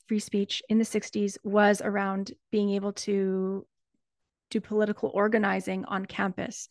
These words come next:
And a lot of that is related to civil rights organizing and anti-war organizing. And so I think there is a really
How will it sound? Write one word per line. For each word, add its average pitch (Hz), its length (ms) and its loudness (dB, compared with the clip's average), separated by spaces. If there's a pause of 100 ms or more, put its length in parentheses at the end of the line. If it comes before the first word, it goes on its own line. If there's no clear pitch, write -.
(280)
And 208 100 0
a 190 40 -2
lot 185 200 4
of 196 60 0
that 190 160 4
is 196 100 -2
related 196 460 2
to 190 100 -6
civil 190 340 0
rights 196 280 -2
organizing 185 640 -4 (340)
and 196 200 -2
anti-war 190 600 0
organizing. - 720 -4 (100)
And 208 160 0
so 190 580 0
I 208 120 2
think 208 260 -2
there 202 160 2
is 196 220 0
a 185 440 -2 (220)
really 190 460 -4